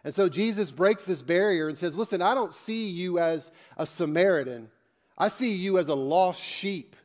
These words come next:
that has a soul, a soul that is thirsty for something more."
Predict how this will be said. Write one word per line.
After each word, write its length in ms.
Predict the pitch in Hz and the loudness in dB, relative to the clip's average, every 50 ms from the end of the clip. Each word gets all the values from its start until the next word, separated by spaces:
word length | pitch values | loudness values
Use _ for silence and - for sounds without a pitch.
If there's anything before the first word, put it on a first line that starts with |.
| _ _ _ _ - | _ _ _ _ -4
that 140 | 156 156 139 | -4 -4 -2
has 240 | 151 165 156 131 | 0 -2 -2 -2
a 80 | 135 117 | -4 -10
soul, 640 | - - - - 175 180 175 156 127 104 - - _ _ _ _ _ _ _ _ _ _ | -8 -8 -6 0 2 2 2 2 0 -4 -6 -12 _ _ _ _ _ _ _ _ _ _
a 100 | - 135 | -10 -10
soul 400 | - - - 202 208 202 202 185 165 | -8 -4 0 4 6 6 6 6 6
that 140 | 165 151 139 | 4 0 0
is 260 | 123 110 - - - _ _ _ _ - | -2 -6 -12 -18 -20 _ _ _ _ -10
thirsty 640 | - 208 208 214 208 - - - - 131 110 98 98 104 _ _ _ _ _ _ _ _ - | -6 -2 -2 -2 -2 -4 -8 -14 -14 -14 -16 -16 -16 _ _ _ _ _ _ _ _ _ -10
for 100 | 147 135 | -8 -8
something 420 | - - 143 127 - - 131 120 | -4 -4 -4 -4 -4 -6 -8 -6
more." 400 | 123 131 139 131 - - - _ | -4 -4 -4 -4 -4 -8 -12 _